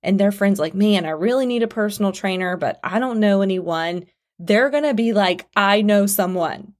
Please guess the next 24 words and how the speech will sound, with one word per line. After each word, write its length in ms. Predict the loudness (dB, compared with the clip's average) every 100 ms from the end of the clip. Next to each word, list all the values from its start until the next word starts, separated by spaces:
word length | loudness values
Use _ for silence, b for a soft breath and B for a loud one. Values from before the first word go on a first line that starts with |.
| _
And 200 | 0 2
they're 160 | 2 2
gonna 200 | 0 -2
be 280 | -4 -8 -2
able 600 | 0 0 2 4 4 0 b b _ -12
to 640 | -6 -2 0 2 2 0 -2 _ _ _ -6
explain 540 | -4 -2 -4 -2 0
to 60 | 2
their 200 | 2 0
friends 840 | -4 -2 0 -2 -6 -10 -12 -10 -6
now 320 | -2 2 2
what 240 | 2 -2 -4
you 120 | -4
do 300 | -2 -2 -6
and 140 | -6
how 180 | 2 2
you 220 | 4 2
help 260 | 2 0 0
people 340 | -8 -2 0
and 200 | 0 0
what 180 | 0 0
you're 180 | 0 0
all 160 | 0
about 480 | 0 2 2 2 0